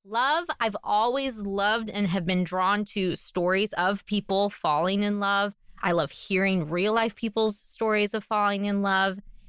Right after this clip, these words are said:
And I have truly become obsessed with reading romance novels. It's like,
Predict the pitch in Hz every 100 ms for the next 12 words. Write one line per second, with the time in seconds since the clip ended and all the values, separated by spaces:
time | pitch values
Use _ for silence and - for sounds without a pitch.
0 | - - 240 240 240 233 233 - _ _
1 | _ _ _ _ _ _ _ 226 240 254
2 | - 285 277 269 240 220 196 185 - -
3 | - - - - - 196 175 175 160 156
4 | 135 - - 101 110 - - 262 330 359